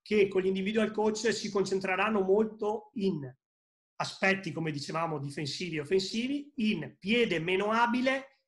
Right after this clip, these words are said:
e in gioco aereo. Su queste tre, eh, particolari cose vorremmo colmare delle lacune o esaltare delle qualità nei nostri singoli,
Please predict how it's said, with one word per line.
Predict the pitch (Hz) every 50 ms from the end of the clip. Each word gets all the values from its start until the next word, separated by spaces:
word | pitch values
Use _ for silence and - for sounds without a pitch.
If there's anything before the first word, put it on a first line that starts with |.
| _ _
e | 202 202
in | 226 - 208 190 202 208 190
gioco | 139 170 175 160 - 180 160
aereo. | 135 127 123 131 135 139 135 131 - _ _ _ _ _ _ _ _ _ _
Su | - - 170
queste | 185 214 233 226 226 208 190 196
tre, | 196 196 196 196 185 180 - - - _
eh, | - 175 165 147 -
particolari | - 190 180 - - 190 190 190 185 196 214 208 196 190
cose | 190 214 208 202 202 226 226
vorremmo | 196 202 190 190 196 202 202 202
colmare | - 214 190 180 185 180 185 196 202 202 - - - _ _
delle | - 180 185 196 196
lacune | 208 196 196 - 220 226 240 247 233
o | 202 196 202
esaltare | 190 180 190 170 139 - 208 202 202 190 175 156
delle | 151 175 170 160 135 -
qualità | 185 170 165 180 - - 196 196 175
nei | 170 165 156
nostri | 160 180 165 - - 170
singoli, | 151 - - 185 175 175 175 185 190 214 226 220